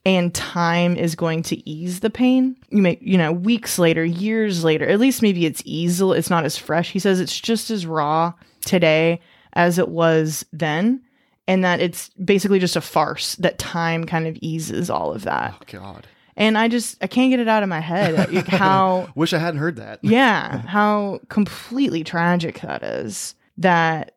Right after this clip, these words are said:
Speaker 1: pain doesn't get eased with time, even though it's just sad.
Speaker 2: There's too many times to think about your son, I'm sure.
Speaker 1: Yeah.
Speaker 2: Doesn't help when, you know, parole hearings happen every ten, ten years either.
Speaker 1: Absolutely. So Elizabeth,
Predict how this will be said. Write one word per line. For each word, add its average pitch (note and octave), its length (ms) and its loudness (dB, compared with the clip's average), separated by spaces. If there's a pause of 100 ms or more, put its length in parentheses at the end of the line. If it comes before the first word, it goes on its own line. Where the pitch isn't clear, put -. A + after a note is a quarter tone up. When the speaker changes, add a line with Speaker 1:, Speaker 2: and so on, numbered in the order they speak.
(120)
Speaker 1:
pain F#3+ 480 0
doesn't E3 320 0
get D#3+ 160 -4
eased D#3 320 -4
with G3+ 220 -2
time, B3 540 2
even F3 320 2
though D#3 440 0 (640)
it's - 80 -10
just A3 100 -6
sad. E3+ 360 2 (500)
Speaker 2:
There's A#2+ 160 -4
too C#3 100 2
many C3+ 140 4
times C3+ 320 0
to A2+ 100 -4
think B2 160 -2
about A#2 300 -2
your A#2+ 100 -2
son, A2+ 420 -2
I'm G#2+ 120 -6
sure. G#2+ 340 -8 (160)
Speaker 1:
Yeah. F3+ 480 0
Speaker 2:
Doesn't C#3 160 4
help C#3 180 4
when, A#2 200 0 (240)
you B2 100 -4
know, G#2 240 -8 (180)
parole C3 360 2
hearings G#2+ 360 -2
happen A2 220 0
every G#2+ 160 -4
ten, A#2 240 2
ten A2+ 220 0
years A2 200 -2
either. G#2+ 300 -4
Speaker 1:
Absolutely. D3+ 800 -8 (220)
So C#4 180 4
Elizabeth, A3+ 560 0